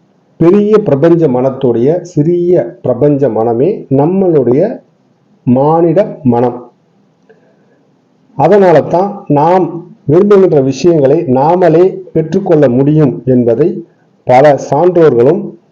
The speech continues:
சித்த புருஷர்களும் நமக்கு சொல்லி கொடுத்துருக்காங்க. அதனுடைய அறிவியல் விவரங்கள் தெரியாததுனால நாம அதை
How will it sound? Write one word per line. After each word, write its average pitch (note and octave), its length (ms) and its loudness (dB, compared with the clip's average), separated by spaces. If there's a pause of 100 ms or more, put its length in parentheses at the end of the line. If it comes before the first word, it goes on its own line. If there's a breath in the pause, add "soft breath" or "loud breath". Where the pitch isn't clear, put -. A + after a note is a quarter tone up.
(420)
சித்த F3 380 -2
புருஷர்களும் D3+ 580 0
நமக்கு C3+ 300 -2
சொல்லி B2+ 200 -2
கொடுத்துருக்காங்க. G#2+ 800 -2
அதனுடைய D3 720 -2 (920)
அறிவியல் F3+ 800 0 (180)
விவரங்கள் E3+ 640 2
தெரியாததுனால C#3+ 1040 0
நாம C#3+ 440 0 (180)
அதை C3 220 0